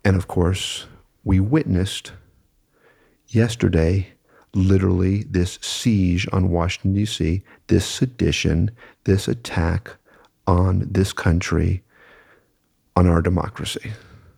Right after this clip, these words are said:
How in the world the Capitol Police were not prepared for this? How in the world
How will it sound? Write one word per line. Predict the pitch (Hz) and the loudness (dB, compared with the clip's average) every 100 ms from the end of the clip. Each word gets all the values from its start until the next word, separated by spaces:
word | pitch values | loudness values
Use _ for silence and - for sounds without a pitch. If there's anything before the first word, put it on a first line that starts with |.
| _ _ _ _ _ - | _ _ _ _ _ -10
How | - 135 147 165 | -4 -2 0 0
in | 131 110 | 0 0
the | 98 | 0
world | 92 90 92 98 110 120 120 | -2 -2 0 0 0 -4 -6
the | 95 | -6
Capitol | - 87 - 92 90 | -2 -2 0 -2 -2
Police | - 90 87 92 110 | -4 -2 0 -2 -2
were | 90 | 0
not | 90 - - | 0 0 -4
prepared | - - - 87 87 | -8 -6 -2 -2 -2
for | - | -4
this? | 120 160 175 - - _ _ _ - | -2 -2 -4 -10 -20 _ _ _ -6
How | - 98 98 | 0 2 2
in | 95 | 0
the | 92 | 0
world | 92 92 98 101 104 | -2 0 0 0 -2